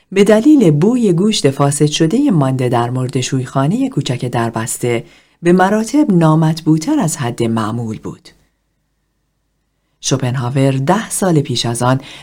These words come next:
دستور روشنی داده بود مبنی بر اینکه جسدش مستقیم به خاک سپرده نشود، بلکه دست کم پنج روز در سردخانه بماند تا پوسیدگی آغاز شود. شاید این آخرین نشانهٔ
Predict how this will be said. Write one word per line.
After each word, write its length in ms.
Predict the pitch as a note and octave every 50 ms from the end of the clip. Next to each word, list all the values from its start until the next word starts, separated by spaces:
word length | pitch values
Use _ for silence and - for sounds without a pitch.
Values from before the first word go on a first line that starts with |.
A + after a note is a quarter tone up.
| - G3+ G3+
دستور 480 | G#3+ A3 G#3+ - - D4 D4+ D4 B3+
روشنی 600 | F#3 D#3 D3 D3+ D3 C#3+ - - G#3+ B3 B3 A#3
داده 280 | E3 C#3+ B2+ C3 C3 B2
بود 260 | A#2+ B2+ B2+ C3 -
مبنی 420 | E3 F3+ G3 G#3 G#3 - D4 D#4+ D#4
بر 140 | A#3+ F3 C#3+
اینکه 300 | C3 C3 B2+ - A#2 A#2+
جسدش 640 | - D#3 F3 F3 - C#4 C#4+ G#3+ D#3+ - D#3+ -
مستقیم 680 | D3 C#3+ D3 D3 - - F3 E3 E3 A#3 B3+ C#4 C4 F#3
به 80 | C#3+
خاک 360 | C3+ - - B2 B2+ C3 B2+
سپرده 520 | - - C#3+ C3+ - C#3+ C3+ B2+ C#3 D#3 E3
نشود، 640 | E3 E3+ G3+ A3+ - - - - - - - - - _ _ _ _ _ _ _ _ _ _ _ _ _ _ _ _ _ -
بلکه 400 | C#3+ C#3 C3 C3 - - C3 A#2+
دست 320 | C3+ C#3 C#3 - - E3+
کم 340 | E3 D#3+ F#3+ G#3 G#3 G#3+ G3 G3
پنج 360 | - C4 D4+ D#4+ D4+ C4+ -
روز 240 | - D3 C3+ C3+ C3+
در 160 | D3+ D#3 D#3+
سردخانه 680 | D#3 - - F3+ F#3 F3+ F3 - - G3 G3+ A3+ C#4+
بماند 460 | C4+ A3 E3 D3 C3 B2+ A#2+ B2 - - - - - - _ _ _
تا 140 | - F#3 F#3
پوسیدگی 680 | F3+ A3 A3 G#3+ - A3+ G#3+ A3+ A#3+ A#3 D#4 D#4 C#4
آغاز 460 | F#3 B2+ B2+ - D3+ F3 F3+ F3 -
شود. 360 | - - - - - - - - - _ _ _ _ _ _ _ _ _ _ _ _ _ _ _ _ _ _ _ _ _ _ _ _
شاید 540 | - - C3+ A#2+ A#2+ B2 A#2+ A#2+ B2 - -
این 220 | - F#3+ F#3 E3+ E3+ -
آخرین 480 | D3+ D3 D3 - D#3 D#3 E3 E3 E3+
نشانهٔ 440 | F3 F3+ F3+ F3+ F#3+ G3+ G#3 A#3+ D4+